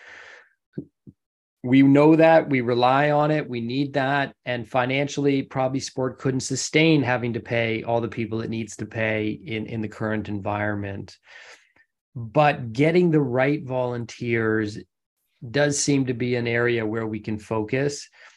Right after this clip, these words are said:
In addition to the levels of bureaucracy that we have, you and I have talked about this. There is, pick a sport, there's ten board members at the N S O,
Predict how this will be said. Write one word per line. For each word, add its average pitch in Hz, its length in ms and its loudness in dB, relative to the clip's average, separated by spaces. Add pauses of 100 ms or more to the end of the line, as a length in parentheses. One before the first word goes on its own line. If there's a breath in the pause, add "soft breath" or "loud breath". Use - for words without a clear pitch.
(220 loud breath)
In 147 140 4
addition 151 560 2
to 175 100 -4
the 156 160 2
levels 131 640 0
of 135 140 -6
bureaucracy 123 880 -4
that 123 200 0
we 117 120 -2
have, 113 380 -2
you 113 180 -2
and 123 100 -4
I 123 60 0
have 117 120 -4
talked 117 280 -2
about 107 280 -4
this. 104 400 -6 (160)
There 113 200 -2
is, 107 160 -6
pick - 240 -6
a 135 40 0
sport, 117 520 -2
there's 107 180 -6
ten 131 300 -2
board 131 280 0
members 127 320 -2
at 123 140 -2
the 127 140 -2
N 123 120 -2
S 113 200 -6
O, 101 320 -4